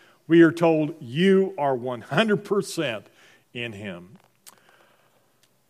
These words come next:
Our prophet, priest, and king, we thank you for your word written for us to study and explain, but we pray that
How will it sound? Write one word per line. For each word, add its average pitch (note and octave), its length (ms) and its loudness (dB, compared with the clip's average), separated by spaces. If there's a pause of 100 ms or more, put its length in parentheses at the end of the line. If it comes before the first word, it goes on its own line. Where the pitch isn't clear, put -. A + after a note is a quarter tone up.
(600)
Our E3+ 120 4
prophet, A3 440 4
priest, F3+ 360 -2
and D#3+ 120 -6
king, G2 380 -10 (560)
we D3+ 220 -4
thank F#3+ 360 2
you G3 160 0
for D#3 320 -6
your C#3 220 -2
word D3+ 540 6
written F3 560 0 (280)
for D#3+ 220 -2
us D#3+ 320 2 (460)
to A#2+ 100 -16
study E3+ 720 2 (260)
and A2+ 200 -14
explain, D3+ 920 -4 (680)
but B2+ 80 -6
we C3+ 180 -4
pray F#3 540 8
that C#3 220 0